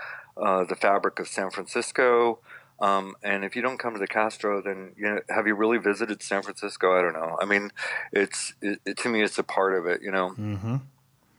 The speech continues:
Speaker 1: And so, um, so the museum, you know, uh, sort of is, is part, uh, part of all of that. Uh,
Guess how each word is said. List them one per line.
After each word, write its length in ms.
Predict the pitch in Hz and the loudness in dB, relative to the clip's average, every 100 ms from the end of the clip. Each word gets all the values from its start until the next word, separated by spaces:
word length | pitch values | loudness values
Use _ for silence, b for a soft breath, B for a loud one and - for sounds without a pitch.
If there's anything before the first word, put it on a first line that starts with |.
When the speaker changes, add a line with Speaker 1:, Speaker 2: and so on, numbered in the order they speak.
| - | -2
Speaker 1:
And 360 | 104 101 101 | 0 2 -2
so, 580 | - - 110 104 101 101 B B B B - | -4 0 4 4 4 0 B B B B -2
um, 440 | 110 101 104 104 | 2 2 0 -6
so 400 | - - 131 127 | -8 2 4 4
the 140 | - 131 | 2 0
museum, 640 | 139 135 175 170 160 143 | 0 2 4 4 2 0
you 120 | 120 | 0
know, 240 | 123 113 113 - | 2 2 0 0
uh, 120 | 107 | -2
sort 200 | - 127 | 2 4
of 260 | 101 - - | 4 0 -6
is, 260 | 104 - - - | -6 -6 -12 -8
is 340 | - 98 - - | -4 -4 -6 -10
part, 400 | - 127 117 - | -4 2 2 2
uh, 200 | 101 92 - | 0 0 -2
part 240 | - 123 98 | 0 0 0
of 100 | 92 | 2
all 220 | 98 98 | 2 2
of 80 | 92 | 0
that. 280 | 87 87 | 0 2
Uh, 240 | 90 92 | 0 -2